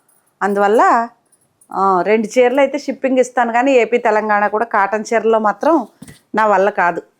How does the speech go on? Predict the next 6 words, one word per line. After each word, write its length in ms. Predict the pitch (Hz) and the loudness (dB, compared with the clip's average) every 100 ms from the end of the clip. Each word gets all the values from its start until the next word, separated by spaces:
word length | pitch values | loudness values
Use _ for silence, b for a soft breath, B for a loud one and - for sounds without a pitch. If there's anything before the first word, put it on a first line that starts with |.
| _ - | _ -12
షిప్పింగ్ 380 | - 220 208 202 | -6 -2 0 0
ఛార్జెస్ 300 | 202 175 185 | -2 -2 -4
కూడా 180 | - 190 | 0 0
పెట్టుకోవటం. 480 | 185 170 - 165 - - _ _ _ b b _ - | 0 -4 -2 -6 -6 -20 _ _ _ b b _ -8
బ్లాక్, 540 | 190 196 202 208 440 523 _ | 0 2 0 -2 -8 -8 _
ఎల్లో, 280 | 202 180 | -4 -2